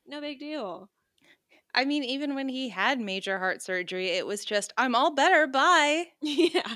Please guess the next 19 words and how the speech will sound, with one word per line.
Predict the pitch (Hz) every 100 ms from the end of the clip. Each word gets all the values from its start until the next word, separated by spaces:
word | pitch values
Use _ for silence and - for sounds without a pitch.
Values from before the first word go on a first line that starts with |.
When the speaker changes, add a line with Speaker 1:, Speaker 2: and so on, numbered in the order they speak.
| - - 381
Speaker 1:
"I | 330 381
have | 294 220
a |
pacemaker | 214 311 320 220 190 180
in | 247 247 247
my | 190 190
heart." | 185 151 139 - _ _
<laughs> | 254 - - 320 - 233 - _ _ _ _ _ _ _ _ _ _ _ _ _ _ _ _
Speaker 2:
Yeah, | 208 196 180 165
I | 180 208
feel | 208 208
like | 190 180
they're, | 190 185 180 170 - -
they're | 185
planning | - 185 180
his | 175 -
exit, | 156 156 160 147
and | -
honestly, | 240 370 349 269 220 190